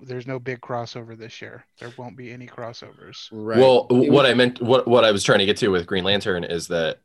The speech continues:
Speaker 3: Berlanti is working on a high-budget Green Lantern show for H B O Max.
Speaker 2: H B O Max, yeah. And that was part of the news, too, that they actually,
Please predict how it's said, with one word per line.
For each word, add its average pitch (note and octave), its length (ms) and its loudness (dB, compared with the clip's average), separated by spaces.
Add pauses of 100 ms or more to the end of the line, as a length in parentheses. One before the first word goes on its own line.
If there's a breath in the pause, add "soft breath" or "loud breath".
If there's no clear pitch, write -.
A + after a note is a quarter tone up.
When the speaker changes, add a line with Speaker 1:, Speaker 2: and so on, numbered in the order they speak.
(120)
Speaker 3:
Berlanti G#2 580 0
is E2+ 100 -6
working G2+ 440 0
on F2 120 -2
a D2+ 80 -8
high-budget F2 800 -4
Green F2 220 -8
Lantern F#2 320 -8
show D#2 180 -8
for D#2 160 -10
H D2+ 160 -12
B C#2 80 -12
O C#2 60 -12
Max. D2 480 -14
Speaker 2:
H G#2+ 100 -14
B G#2+ 80 -10
O G2 60 -10
Max, F#2+ 360 -14
yeah. G2 220 -12 (520)
And A2+ 140 -8
that A#2 60 -2
was B2 220 -4
part A#2+ 240 -4
of A2 60 -4
the A2+ 100 -6
news, A2 320 -6
too, A#2 300 -8
that G#2 220 -2
they G#2 200 -2
actually, G2 800 -4